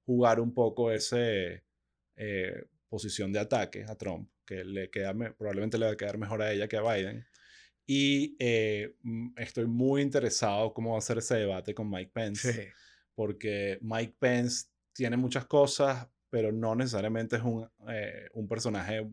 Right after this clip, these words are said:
Speaker 1: bueno debatiendo y en ataques, más bien
Speaker 2: Claro.
Speaker 1: como bastante nulo.
Speaker 2: Claro,
Speaker 1: Mm.
Speaker 2: además que ahí hay una cosa importante. Em,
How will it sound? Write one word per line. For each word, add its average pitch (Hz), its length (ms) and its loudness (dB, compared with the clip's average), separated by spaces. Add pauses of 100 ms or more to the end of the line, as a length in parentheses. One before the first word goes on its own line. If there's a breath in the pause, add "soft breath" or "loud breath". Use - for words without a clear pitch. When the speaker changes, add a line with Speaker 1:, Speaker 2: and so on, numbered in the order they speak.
Speaker 1:
bueno 110 600 -2
debatiendo 131 560 2
y 120 80 2
en 98 100 -2
ataques, 90 420 -6
más 95 140 -6
bien 101 120 0
Speaker 2:
Claro. 107 100 -2
Speaker 1:
como 110 180 -2
bastante 92 720 -6 (100)
nulo. 98 380 -6 (140)
Speaker 2:
Claro, 123 480 4
Speaker 1:
Mm. - 60 -6
Speaker 2:
además 127 360 4
que 170 260 0
ahí 131 160 2
hay 123 100 6
una 147 140 4
cosa 147 180 0
importante. 120 680 0
Em, 120 840 0